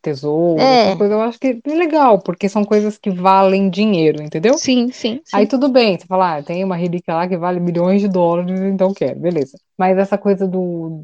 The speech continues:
Speaker 1: da, do filme de terror, que aí tem a relíquia, que sempre teve lá, por que que agora quer? Sabe assim, enfim.
Speaker 2: Pois é.
Speaker 1: Enfim.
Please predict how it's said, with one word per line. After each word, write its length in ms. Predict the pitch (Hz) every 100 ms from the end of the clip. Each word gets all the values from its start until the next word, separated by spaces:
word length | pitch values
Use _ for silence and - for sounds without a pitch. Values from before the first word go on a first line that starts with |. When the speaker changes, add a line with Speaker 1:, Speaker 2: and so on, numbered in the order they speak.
| - 180
Speaker 1:
da, 160 | 180 -
do 120 | 185
filme 200 | 180 190
de 80 | 175
terror, 560 | - 160 156 160 175 165
que 100 | -
aí 100 | 165
tem 200 | - 175
a 20 |
relíquia, 760 | 170 175 165 160 180 180 - 160
que 260 | - 180 190
sempre 320 | 330 392 311
teve 220 | 277 226
lá, 160 | 208 214
por 60 |
que 80 | - -
que 60 |
agora 280 | 262 226 214
quer? 500 | 214 180 190 196 170
Sabe 220 | 262 220
assim, 380 | 202 262 208 233
enfim. 100 | 269 -
Speaker 2:
Pois 200 | 415 269
é. 400 | 247 294 403 403
Speaker 1:
Enfim. 280 | - 185